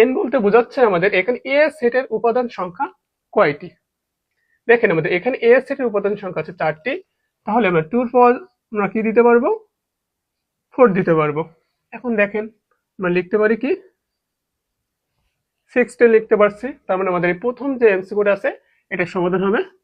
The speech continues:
সিক্সটিন। দেখেন, আমাদের দ্বিতীয় যে এমসিকিউটা দেয়া আছে, বলছে পি একটি সেট, এই পি সেটের প্রকৃত উপসেট সংখ্যা নির্ণয় করতে বলছে। তাহলে প্রকৃত উপসেট সংখ্যা নির্ণয় করতে হলে আমাদের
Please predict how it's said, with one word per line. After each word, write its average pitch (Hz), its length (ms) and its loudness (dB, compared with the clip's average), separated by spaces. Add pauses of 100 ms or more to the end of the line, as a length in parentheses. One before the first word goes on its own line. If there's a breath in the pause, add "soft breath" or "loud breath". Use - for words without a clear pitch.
(240)
সিক্সটিন। 247 380 -8 (720)
দেখেন, 226 240 0 (160)
আমাদের 170 220 -2 (100)
দ্বিতীয় 247 360 -4
যে 277 140 -2
এমসিকিউটা 208 420 -2
দেয়া 175 200 0
আছে, 202 160 -4 (640)
বলছে 214 200 0 (100)
পি 294 100 -4 (160)
একটি - 180 -8 (100)
সেট, 233 200 4 (600)
এই 185 140 -4
পি 247 80 -8 (160)
সেটের 247 320 0
প্রকৃত 269 280 0 (100)
উপসেট 214 360 -4
সংখ্যা 196 280 -2
নির্ণয় 269 280 -4
করতে 175 240 0
বলছে। 147 220 -4 (420)
তাহলে 170 240 -4
প্রকৃত 254 260 0 (120)
উপসেট 233 340 0
সংখ্যা 185 300 -4
নির্ণয় 190 280 0
করতে 202 180 -2
হলে 214 140 4
আমাদের 220 200 2